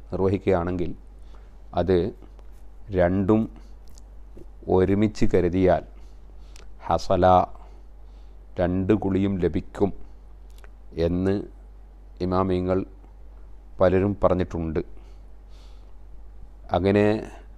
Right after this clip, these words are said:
അതിൻ്റെ കാരണമായി അവർ പറഞ്ഞത്, "ലിഅന്ന മബ്ന ത്വഹാറത്തി", ഈ ശുദ്ധീകരണം എന്ന് പറയുന്നത് ഒന്ന് മറ്റൊന്നിലേക്ക് കടക്കുന്നതാണ്,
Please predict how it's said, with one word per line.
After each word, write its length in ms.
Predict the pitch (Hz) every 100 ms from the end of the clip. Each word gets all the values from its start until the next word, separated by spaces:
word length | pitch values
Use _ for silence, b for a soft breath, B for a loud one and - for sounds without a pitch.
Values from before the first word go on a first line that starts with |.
| - - - - - - 98
അതിൻ്റെ 340 | 90 101 104
കാരണമായി 800 | 104 - 95 104 110 104 101 104 110 - - -
അവർ 200 | 92 101
പറഞ്ഞത്, 500 | 95 92 92 98 87 87 - - - - b b b b - - 87
"ലിഅന്ന 320 | 85 87 98
മബ്ന 340 | 101 87 98 117
ത്വഹാറത്തി", 720 | - 101 107 107 104 - 107 - - b b b - - - - - - -
ഈ 160 | 98 90
ശുദ്ധീകരണം 760 | 87 101 90 110 120 117 117
എന്ന് 140 | 107 101
പറയുന്നത് 460 | 101 95 92 92 95 -
ഒന്ന് 240 | 90 101
മറ്റൊന്നിലേക്ക് 720 | 107 95 107 101 95 92 98 101 - b b b b -
കടക്കുന്നതാണ്, 600 | - 85 82 98 87 69